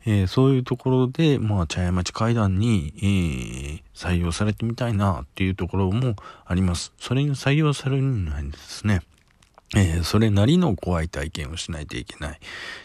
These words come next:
ていうところがありますんで、そういう怖い体験をしてみたいなっていうところがあります。えー、それ以外にはどんなことをやりたいか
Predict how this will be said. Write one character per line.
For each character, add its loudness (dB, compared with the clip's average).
て -2
い 2
う 0
と -2
こ 0
ろ 0
が 0
あ 0
り 0
ま -2
す -8
ん 0
で、 2
そ 2
う 4
い 4
う 0
怖 -2
い 0
体 -2
験 -6
を 2
し -6
て -2
み -2
た -4
い 0
な -2
っ -8
て -4
い 0
う -2
と -10
こ -12
ろ -6
が -6
あ -4
り -8
ま 0
す。 -2
え 0
ー、 -6
そ -4
れ 2
以 2
外 -4
に -2
は -8
ど -8
ん -4
な -4
こ -10
と -10
を -2
や -6
り -6
た -4
い -6
か 0